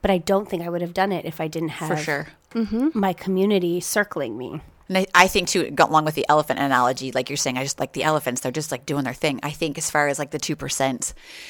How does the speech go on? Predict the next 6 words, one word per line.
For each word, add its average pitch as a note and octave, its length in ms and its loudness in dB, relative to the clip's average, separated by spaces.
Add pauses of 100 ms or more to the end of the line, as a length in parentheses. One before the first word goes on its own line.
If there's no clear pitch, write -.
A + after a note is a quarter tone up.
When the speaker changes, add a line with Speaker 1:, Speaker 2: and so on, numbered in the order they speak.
(460)
Speaker 2:
when F3+ 200 4
an D#3+ 140 4
enemy D#3 320 2
attacks, - 720 -2 (100)
it's E3 180 -2
like D#3 240 4